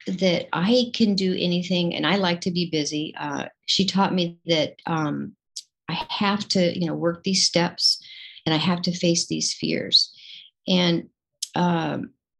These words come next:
you know, in regards to relationships, um,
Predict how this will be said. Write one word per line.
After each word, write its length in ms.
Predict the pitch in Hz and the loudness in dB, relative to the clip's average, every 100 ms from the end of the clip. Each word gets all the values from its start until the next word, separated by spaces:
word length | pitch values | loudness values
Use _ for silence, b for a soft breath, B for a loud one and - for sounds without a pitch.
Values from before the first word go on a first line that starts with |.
| - | 0
you 120 | 196 | 2
know, 100 | 170 | 2
in 140 | 165 | 2
regards 560 | 160 160 185 190 180 - | 0 0 2 2 2 -2
to 460 | - 185 165 151 - _ _ _ | -2 0 -2 -4 -12 _ _ _
relationships, 1200 | 170 160 156 165 190 175 143 - - - - - - | -4 -2 0 2 2 2 0 -2 -4 -4 -8 -8 -6
um, 480 | 160 147 139 139 | -4 -4 -4 -6